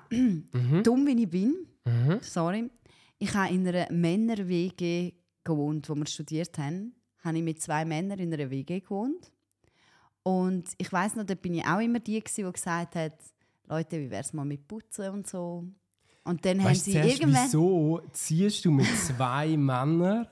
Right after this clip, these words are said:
Speaker 2: in eine W G? Wie blöd
Speaker 1: Weil
Speaker 2: muss
Speaker 1: sie
Speaker 2: man eigentlich
Speaker 1: gerade
Speaker 2: sein?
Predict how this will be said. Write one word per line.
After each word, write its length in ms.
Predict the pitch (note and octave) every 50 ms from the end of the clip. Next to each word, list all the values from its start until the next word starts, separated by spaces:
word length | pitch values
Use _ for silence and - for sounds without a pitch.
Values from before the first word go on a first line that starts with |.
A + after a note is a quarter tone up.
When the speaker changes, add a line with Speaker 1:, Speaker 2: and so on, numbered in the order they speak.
| - -
Speaker 2:
in 180 | - B2+ C3
eine 220 | B2 A#2 A2+ A2 G#2+
W 280 | A#2 A2+ A#2 B2+ C#3+ C#3
G? 320 | C#3+ A#2 G#2 G2+ F#2+ G2 G#2+
Wie 380 | A2+ A#2 A#2+ C#3 F#3+ C#4+ F4+
blöd 500 | - - - F3 E3 E3 F#3 G#3 B3+ D#4+
Speaker 1:
Weil 140 | B3 C4 D#4
Speaker 2:
muss 160 | G#3 A3+ B3+ -
Speaker 1:
sie 60 | -
Speaker 2:
man 100 | F3+ F4+
eigentlich 260 | - G3+ F#3 F#3+ -
Speaker 1:
gerade 180 | - D#4+ E4 - F3+
Speaker 2:
sein? 80 | F#3